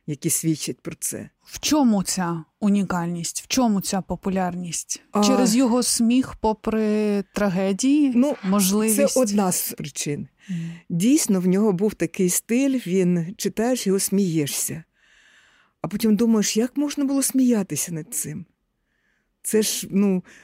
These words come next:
Speaker 1: просто привід плакати. Я можу наводити багато його творів, які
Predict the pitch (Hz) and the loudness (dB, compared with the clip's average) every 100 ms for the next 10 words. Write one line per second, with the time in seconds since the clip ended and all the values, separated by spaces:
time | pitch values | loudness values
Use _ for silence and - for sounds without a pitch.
0 | _ _ 202 240 202 190 208 220 - 202 | _ _ 0 2 -2 2 2 2 -2 -2
1 | 226 254 - - - 190 180 _ - 175 | 0 -2 -4 -8 -8 -14 -16 _ -10 -4
2 | 175 202 196 175 175 202 208 185 180 180 | 0 0 0 -2 0 0 0 -2 -2 -4
3 | 185 185 175 175 175 - - - - _ | -6 -4 -4 -2 -4 -6 -20 -20 -20 _
4 | 165 196 240 277 185 - - 180 175 - | 0 4 4 4 2 -2 -6 -2 -2 0
5 | 196 202 | 0 0